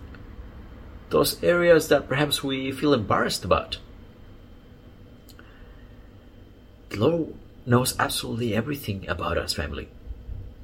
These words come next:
But He would like us to come before Him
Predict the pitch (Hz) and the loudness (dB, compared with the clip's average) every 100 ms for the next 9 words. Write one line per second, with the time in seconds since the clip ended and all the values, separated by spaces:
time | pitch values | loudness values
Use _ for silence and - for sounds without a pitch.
0 | - - - - - - - - - - | -18 -18 -20 -20 -20 -20 -20 -20 -20 -20
1 | - - - - - - 120 - - - | -20 -20 -20 -20 -10 -2 -2 -2 -8 -10
2 | - 156 135 120 170 160 - - - 160 | 0 2 4 4 2 -2 -4 -4 -4 -2
3 | 196 120 - 101 92 87 87 | -2 -4 -2 0 0 0 -4